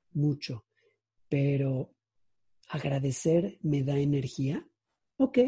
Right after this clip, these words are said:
prueba, trata de sentirlo,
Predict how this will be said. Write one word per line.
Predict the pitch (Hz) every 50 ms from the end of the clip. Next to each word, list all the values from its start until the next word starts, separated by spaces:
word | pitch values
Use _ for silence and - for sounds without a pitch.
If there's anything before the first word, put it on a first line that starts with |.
| 311 330 320 - - _ _ _ _ _ _ _
prueba, | _ - 170 156 151 151 185 311 - - _ _ _ _ _ - - _ _ _ _ _ - _ _ _ _ _
trata | - 185 165 170 - - 165
de | 151 147
sentirlo, | 135 - 147 143 139 - - 147 139 139 143 151 220 320 339